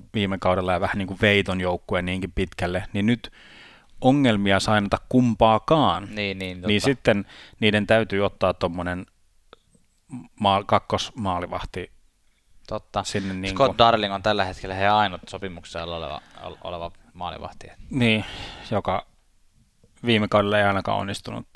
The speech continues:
Speaker 1: niinku
Speaker 2: Ei.
Speaker 1: mitenkään
Speaker 2: Ei,
Speaker 1: niinku
Speaker 2: niin.
Speaker 1: tun-, todistamaan itseänsä N H L-maalivahdiksi. Mut sit niinku, tää on hauska jotenkin, että kun Carolina draftasi niinku sata suomalaista,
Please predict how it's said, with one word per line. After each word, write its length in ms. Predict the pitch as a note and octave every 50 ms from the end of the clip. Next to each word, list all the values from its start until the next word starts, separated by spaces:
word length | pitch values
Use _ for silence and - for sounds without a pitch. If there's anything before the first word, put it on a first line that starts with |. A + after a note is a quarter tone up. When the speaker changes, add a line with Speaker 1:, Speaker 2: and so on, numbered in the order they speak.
| _ _ -
Speaker 1:
niinku 280 | G#2 G#2 G#2 - - - - - _ _ _ _ _ _ _ _ _ _ _ _ _ _ _ _ _ _ _ _ _ _ _ _ _ - -
Speaker 2:
Ei. 180 | - G#2 F#2 F2+ -
Speaker 1:
mitenkään 480 | G2+ G2 E2+ F#2 F#2 F#2+ - F2 -
Speaker 2:
Ei, 60 | G#2 G2 F2+ F2+
Speaker 1:
niinku 220 | F#2+ - G2+ G2
Speaker 2:
niin. 120 | F#2+ G2+ -
Speaker 1:
tun-, 560 | - - - - _ _ _ _ - - - -
todistamaan 560 | - A2+ G#2+ G#2 - - A2 G2+ F#2+ F#2+ G2+
itseänsä 400 | G2+ F#2+ - - G2+ F#2+ - G#2 G2+ G2+
N 80 | G2 G2
H 60 | G2+
L-maalivahdiksi. 960 | G2 G2+ G2+ G2 G2+ G2 F#2+ G2 G2 - - F#2+ - - - - - B2 A2+ - - - - - - - - - - - - - - - _
Mut 180 | - - G2 F2
sit 140 | - A2 - A#2+ A#2+ - - - -
niinku, 340 | A2 G#2+ G2+ G2 G#2+ G#2+ - - - - _ - _ -
tää 100 | - A#2
on 40 | A2
hauska 220 | G2+ G2+ - - A2
jotenkin, 280 | G2 G2 F#2+ - G2
että 160 | F#2 - - G2
kun 140 | - - - -
Carolina 500 | A2+ A2 A2 A2 G2+ F#2 F#2+ G2 G#2+ - - - - _ _ _ _ _ _ _ - -
draftasi 400 | - G#2+ G#2 - - - - -
niinku 220 | - G2 - F#2 - - - - - - - -
sata 260 | - G#2+ G2+ G#2+ G2
suomalaista, 640 | - A2 A2 A2 A2+ A2 A2+ A#2 A2 - - C3